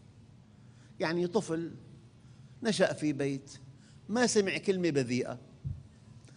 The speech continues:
من أمه وأبيه، ما رأى شجار حاد غير معقول، ما رأى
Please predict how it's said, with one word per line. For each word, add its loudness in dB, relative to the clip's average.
من 2
أمه 4
وأبيه، 0
ما 6
رأى 4
شجار 2
حاد -4
غير 0
معقول، -4
ما 6
رأى 6